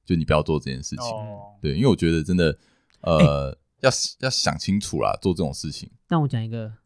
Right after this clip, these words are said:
Speaker 3: 我可以讲一个我朋友的。
Speaker 2: 好，你讲。
Speaker 1: 啊。
Speaker 3: 他是我一-，之-，之前一位健身教练。
Speaker 1: 嗯哼。
Speaker 3: 然后他超爱跟我炫耀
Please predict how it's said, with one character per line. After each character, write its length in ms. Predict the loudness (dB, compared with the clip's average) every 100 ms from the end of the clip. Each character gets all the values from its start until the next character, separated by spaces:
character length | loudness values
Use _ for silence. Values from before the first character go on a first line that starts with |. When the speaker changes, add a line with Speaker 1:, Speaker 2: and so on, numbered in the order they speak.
| _
Speaker 3:
我 80 | 2
可 80 | 6
以 40 | 6
讲 120 | 6
一 60 |
个 80 | 2
我 60 | -2
朋 120 | -4
友 140 | -6
的。 100 | -8 -16 -10
Speaker 2:
好， 140 | -8
你 80 | -6
讲。 240 | -4 -4 -4
Speaker 1:
啊。 220 | -6 -6 _ _
Speaker 3:
他 140 | 4
是 80 | 6
我 100 | 6
一-， 220 | 4 -6 -14
之-， 240 | -20 -6 -6 -4 -2
之 140 | 4
前 120 | 4
一 80 | 4
位 160 | 2 2
健 160 | 4
身 160 | 4 2
教 200 | 0 0
练。 240 | -2 -8 -12 _ _
Speaker 1:
嗯 140 | -4 -2
哼。 180 | -2 -8 _ _ _
Speaker 3:
然 160 | -2 2
后 200 | 0 -2 _ _ _ _
他 240 | 4 4
超 440 | 4 0 4 6
爱 260 | 6 4 2
跟 320 | 2 0 0
我 120 | -2
炫 440 | -6 0 2 2 0
耀 320 | 0 -2 -4